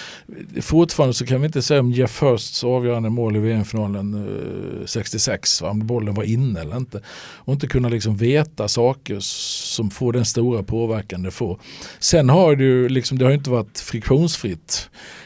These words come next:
inledningsvis, det kan man ju inte säga. Och framförallt pratar vi dam-V M så var det ju parodi långa stunder, tycker jag. Men, men, eh, någonstans, alltså, kan saker och ting bli rätt och man får förfina systemet och man får jobba på det, så,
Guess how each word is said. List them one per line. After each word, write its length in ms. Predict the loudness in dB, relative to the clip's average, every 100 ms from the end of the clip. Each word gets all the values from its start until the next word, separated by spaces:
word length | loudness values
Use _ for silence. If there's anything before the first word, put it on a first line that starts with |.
| 2
inledningsvis, 760 | 6 8 6 4 0 -2 -4
det 80 | -4
kan 140 | -2
man 80 | 0
ju 40 | 0
inte 140 | -2
säga. 200 | -2 0
Och 80 | 0
framförallt 420 | 0 2 0 2
pratar 260 | 0 2 2
vi 100 | 2
dam-V 440 | 2 2 2 0
M 120 | -2
så 120 | -2
var 80 | 0
det 80 | 0
ju 40 |
parodi 600 | 2 2 4 4 2 0
långa 300 | -4 -4 -2
stunder, 360 | -2 -2 -2 -2
tycker 280 | -6 -10 -12
jag. 80 | -12 -16 -16 -16 -12 0
Men, 300 | 2 6 6
men, 300 | 8 8 8
eh, 260 | 8 8
någonstans, 640 | 8 6 6 6 4 4
alltså, 240 | 2 0 -2 -4 -6 0
kan 220 | 4 6
saker 240 | 6 6
och 40 | 4
ting 180 | 2 4
bli 180 | 4
rätt 320 | 4 2 0 -2
och 60 |
man 140 | -2 -2
får 120 | -2
förfina 500 | -4 0 2 2 0
systemet 600 | -4 -2 0 2 0 -2
och 60 | -4
man 100 | -4
får 140 | -2
jobba 240 | 0 -2
på 200 | -4 -6
det, 100 | -6
så, 160 | -6 -10